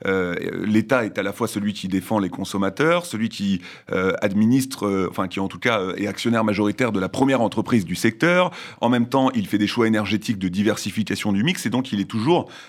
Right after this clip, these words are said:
euh, tiraillé. Et le problème qu'on a, c'est que on ne comprend pas bien quels sont les objectifs que poursuit l'État, notamment dans sa politique énergétique. Et quand vous avez une situation comme celle qu'on a actuellement, où les prix de l'énergie explosent, et où chaque citoyen français est un usager,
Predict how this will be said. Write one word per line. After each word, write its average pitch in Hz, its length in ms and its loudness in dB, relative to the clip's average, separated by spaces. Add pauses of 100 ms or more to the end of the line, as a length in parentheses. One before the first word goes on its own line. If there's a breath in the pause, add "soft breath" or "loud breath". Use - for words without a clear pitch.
(140 loud breath)
euh, 98 240 4
tiraillé. 120 720 0
Et 98 220 2
le 107 160 2
problème 131 260 2 (140)
qu'on 113 160 -2
a, - 100 -4
c'est - 160 -4
que 107 220 2 (240 loud breath)
on 123 80 4
ne 123 40 4
comprend 139 360 0
pas 151 160 0
bien 139 320 0
quels 113 160 -2
sont 131 160 -2
les 104 180 2
objectifs 117 480 2
que - 80 0
poursuit 107 440 0
l'État, 98 340 0 (240 loud breath)
notamment 120 340 0
dans 117 80 -2
sa 104 160 0
politique 107 500 -2 (100)
énergétique. 95 500 -2
Et - 40 -4
quand 202 140 -2
vous 185 160 -4
avez 123 120 2
une 117 60 2
situation 101 360 -4
comme - 160 -4
celle 131 160 0
qu'on 110 160 0
a 101 40 4
actuellement, 92 440 0 (240 loud breath)
où 117 80 6
les 123 80 8
prix 190 260 0
de 143 60 0
l'énergie 101 400 0
explosent, 127 480 0 (240 loud breath)
et 104 60 4
où 107 60 4
chaque - 360 -2 (260 loud breath)
citoyen 165 460 2
français 113 400 0
est 98 120 -2
un 101 140 2
usager, 135 580 2